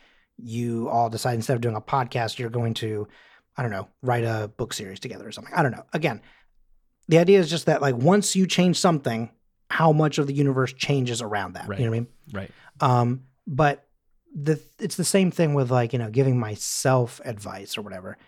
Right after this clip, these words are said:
Speaker 1: 'Cause also, will I even remember it? I've got a terrible memory.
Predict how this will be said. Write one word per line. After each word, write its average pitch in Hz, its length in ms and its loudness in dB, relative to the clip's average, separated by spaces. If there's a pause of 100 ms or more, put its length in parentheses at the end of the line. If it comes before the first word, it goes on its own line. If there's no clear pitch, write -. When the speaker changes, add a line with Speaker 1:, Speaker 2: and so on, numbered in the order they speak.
(420)
Speaker 1:
'Cause 143 140 4
also, 151 320 6
will 147 200 4
I 143 100 6
even 139 200 4
remember 135 340 2
it? - 140 -16
I've 156 140 -2
got 160 120 2
a 143 40 2
terrible 147 300 2
memory. 127 380 0